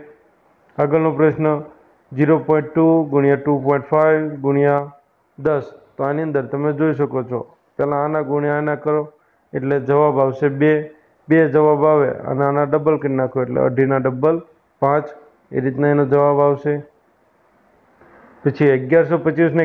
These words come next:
કેટલા વડે ગુણવાથી પૂર્ણ વર્ગ બને? તો જવાબ આવશે પાંચ.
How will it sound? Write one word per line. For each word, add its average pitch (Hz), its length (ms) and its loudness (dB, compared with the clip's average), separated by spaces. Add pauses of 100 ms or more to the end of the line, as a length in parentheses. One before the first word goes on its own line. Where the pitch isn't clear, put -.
કેટલા 156 280 2
વડે 156 160 4 (100)
ગુણવાથી 151 600 0 (400)
પૂર્ણ 156 360 2
વર્ગ 147 320 2
બને? 151 200 0 (320)
તો 123 220 -6
જવાબ 131 360 2
આવશે 131 220 -2 (120)
પાંચ. 151 240 0